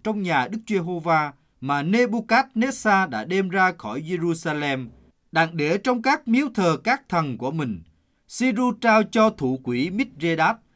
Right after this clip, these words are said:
để đếm cho Seth-basa, lãnh đạo của xứ Juda. Đây là số đồ vật: ba mươi chậu vàng, một ngàn chậu bạc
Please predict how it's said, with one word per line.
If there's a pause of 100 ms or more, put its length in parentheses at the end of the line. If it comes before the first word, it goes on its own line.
(180)
để
đếm (120)
cho
Seth-basa, (260)
lãnh
đạo
của
xứ (180)
Juda. (560)
Đây
là
số
đồ
vật: (320)
ba
mươi
chậu
vàng, (320)
một
ngàn
chậu
bạc